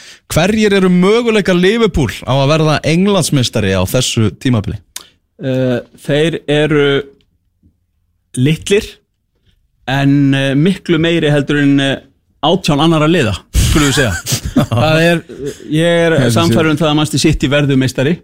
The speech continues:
Speaker 1: Já.
Speaker 2: Liverpool mun mjög sannfærandi lenda í öðru sæti.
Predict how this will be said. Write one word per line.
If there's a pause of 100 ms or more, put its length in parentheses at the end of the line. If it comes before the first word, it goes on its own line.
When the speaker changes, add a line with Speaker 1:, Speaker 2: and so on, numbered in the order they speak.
Speaker 1:
Já. (580)
Speaker 2:
Liverpool (520)
mun (240)
mjög
sannfærandi
lenda
í
öðru
sæti.